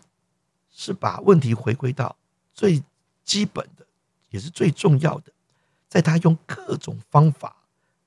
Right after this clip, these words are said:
似乎想要勒索你，让你迫使你屈服。但这个背后他到底要的是什么？那我们就，就不管他那些招式了，好不好？哦，那，那就是，就我们来谈嘛。那你要什么？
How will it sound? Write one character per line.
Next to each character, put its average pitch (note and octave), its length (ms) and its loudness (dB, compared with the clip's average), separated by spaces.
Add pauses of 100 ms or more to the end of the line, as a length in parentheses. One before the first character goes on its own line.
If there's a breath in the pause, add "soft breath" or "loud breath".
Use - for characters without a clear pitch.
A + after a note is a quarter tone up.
(200)
似 - 360 -2
乎 F#3 100 4
想 - 180 0
要 A#2+ 80 2
勒 F#3 180 2
索 A#2+ 200 -4
你， - 200 -8
让 C#3 240 -2
你 F#2 100 -14 (140)
迫 - 280 6
使 - 440 -4 (500)
你 G#2+ 240 4 (140)
屈 F#3 280 -2
服。 - 240 -6 (1500)
但 G3 200 2
这 - 140 -12
个 F3+ 100 -16
背 F#3 220 4
后 D#3 240 0
他 D#3 160 2
到 D#3+ 220 -2
底 - 160 -12 (140)
要 A#2 160 -6
的 G2+ 80 -16
是 - 140 -18
什 - 140 -12
么？ - 120 -20
那 C#3 100 6
我 B2 60 8
们 G#2+ 80 2
就， C#3 100 -8
就 F3+ 120 -16
不 - 100 -8
管 - 140 2
他 A2+ 100 -6
那 B2 80 -2
些 C3+ 120 -4
招 D#3+ 220 -2
式 E3 260 -2
了， - 240 -10
好 - 120 -12
不 G#2 100 -2
好？ F2+ 240 -6
哦， A#2+ 180 -8 (260)
那， F3+ 120 0 (120)
那 E3+ 100 -4
就 - 160 -12
是， - 100 -14 (140)
就 G3 80 2
我 F3+ 40 4
们 C3+ 120 8
来 C#3 60 6
谈 C3 200 -8
嘛。 - 200 -8
那 B2 100 -4
你 G#2+ 120 -6
要 G#2 160 0
什 - 180 -10
么？ - 100 -20